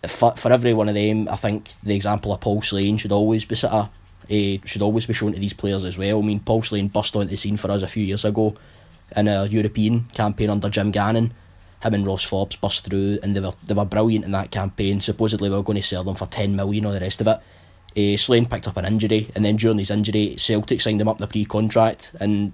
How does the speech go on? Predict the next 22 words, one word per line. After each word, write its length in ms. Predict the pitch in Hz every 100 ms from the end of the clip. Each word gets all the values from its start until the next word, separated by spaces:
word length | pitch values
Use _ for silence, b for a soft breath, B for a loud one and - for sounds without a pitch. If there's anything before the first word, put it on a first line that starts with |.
| -
he 200 | - -
went 200 | 104 101
there. 140 | 104
His 120 | 104 -
dad 220 | 107 104
was 80 | 92
a 80 |
big 120 | 104 -
Celtic 380 | 113 101 -
fan, 220 | - 107 107
all 80 |
the 80 | 101
rest 200 | 98 -
of 60 | 110
it, 120 | 107
so 120 | -
he 60 | 107
was 120 | 101
persuaded 480 | - - 120 107 98
to 80 | 95
go 180 | 98
there. 280 | 98 104 104